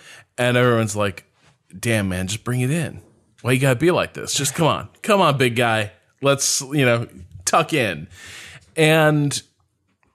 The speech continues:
then you read a bit of lore in the world, uh, about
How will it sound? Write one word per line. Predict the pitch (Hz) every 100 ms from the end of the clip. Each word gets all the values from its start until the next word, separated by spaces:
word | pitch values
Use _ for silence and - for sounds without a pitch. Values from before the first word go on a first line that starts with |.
| _ _ -
then | 123 113 151 175 180 180 180
you | 156
read | 135 143 165 160 120
a | 135
bit | 127 143
of | 123 120 117 110 107 - - _
lore | 95 113 110 135 151 160 156
in | 135 160
the | 147
world, | 147 147 151 147 131 92
uh, | 101 101 98 95 _ _ - - -
about | 117 113 113 110 107